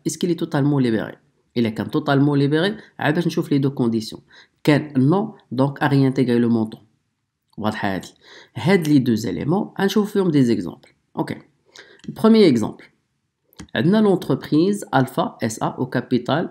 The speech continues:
جوج د المليون وخمسمية، توتالمون ليبيري. أوكي، شرط الأول هو تحقق.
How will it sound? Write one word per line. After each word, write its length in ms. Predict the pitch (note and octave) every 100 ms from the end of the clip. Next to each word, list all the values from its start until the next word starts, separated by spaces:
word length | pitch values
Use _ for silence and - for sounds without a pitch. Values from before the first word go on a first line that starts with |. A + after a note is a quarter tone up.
| B2
جوج 260 | C#3 E3
د 60 | C3
المليون 360 | C3 C#3 D#3+
وخمسمية، 480 | - - A#2+ - A2
توتالمون 540 | F#2+ D3+ D3+ C#3 D3+ C#3+
ليبيري. 320 | A#2+ G#2 - -
أوكي، 240 | D3 - -
شرط 320 | - B2+ -
الأول 280 | A#2+ C#3 B2+
هو 180 | B2 C#3+
تحقق. 520 | C#3+ - - -